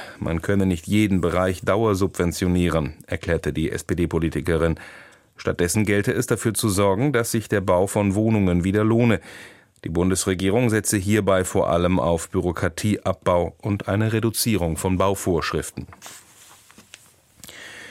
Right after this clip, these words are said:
Bundesgesundheitsminister Lauterbach hat mit Vertretern der Spitzenverbände im Gesundheitsbereich über seine geplante Krankenhausreform gesprochen.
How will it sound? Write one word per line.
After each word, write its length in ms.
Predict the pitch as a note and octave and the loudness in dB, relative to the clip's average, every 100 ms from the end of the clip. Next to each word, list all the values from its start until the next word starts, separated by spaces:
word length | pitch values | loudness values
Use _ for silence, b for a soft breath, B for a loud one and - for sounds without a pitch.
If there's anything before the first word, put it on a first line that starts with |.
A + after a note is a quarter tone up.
| B B B B B B | B B B B B B
Bundesgesundheitsminister 1000 | C#3 D#3 - C3 D3+ C#3+ - B2+ A2+ A#2+ | 2 2 2 0 2 0 0 0 0 2
Lauterbach 720 | G#2+ A2+ A#2+ F#2+ E2+ D#2 - | 2 2 2 2 2 2 -2
hat 180 | F2 - | -4 -2
mit 140 | E2 - | -4 -2
Vertretern 480 | F#2 A2 G#2 G#2 | -2 0 2 2
der 80 | G2+ | 0
Spitzenverbände 760 | - B2 - A2 G#2+ F#2+ G2 F#2 | 0 -2 0 0 0 2 2 2
im 140 | G2 | 2
Gesundheitsbereich 1040 | G2 G2+ A#2+ G#2+ E2+ - F2+ E2+ D#2+ C#3 - | 2 0 2 0 -2 -2 -2 0 -2 -2 -2
über 220 | A#2 G#2+ | -2 0
seine 340 | G#2 G#2 G#2 | 2 2 0
geplante 520 | G#2 G2+ G2+ F#2+ G2+ | -2 -2 0 0 -2
Krankenhausreform 1200 | F#2+ F#2+ G#2+ - G#2+ F#2 D2+ - F2 - D#2+ C#2+ C#2+ | -4 -4 -4 -4 -2 0 -2 -4 -6 -4 -2 -2 -4
gesprochen. 520 | D#2 - D2+ - | -8 -4 -4 -4